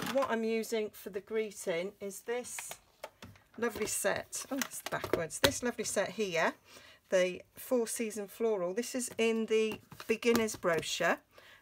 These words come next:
um, which, um, it's got a couple of stamp sets in there that aren't in the main, uh, catalogue.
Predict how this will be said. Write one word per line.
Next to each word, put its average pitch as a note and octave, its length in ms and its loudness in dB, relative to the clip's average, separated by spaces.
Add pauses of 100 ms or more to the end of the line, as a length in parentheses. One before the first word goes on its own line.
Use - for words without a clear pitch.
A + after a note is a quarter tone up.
um, G3 540 2 (460)
which, - 600 -4 (120)
um, F3+ 540 0 (760)
it's F3+ 140 -6
got - 180 2
a F#3+ 60 -4
couple B3 300 -4
of - 320 -4
stamp - 400 -2
sets - 360 -4
in E3 160 -8
there D#3 220 -6
that D#3 160 -6
aren't F3 320 -4
in F3+ 140 -4
the E3+ 80 -6
main, E3+ 380 -6 (500)
uh, F3+ 120 -4 (120)
catalogue. E3+ 640 -2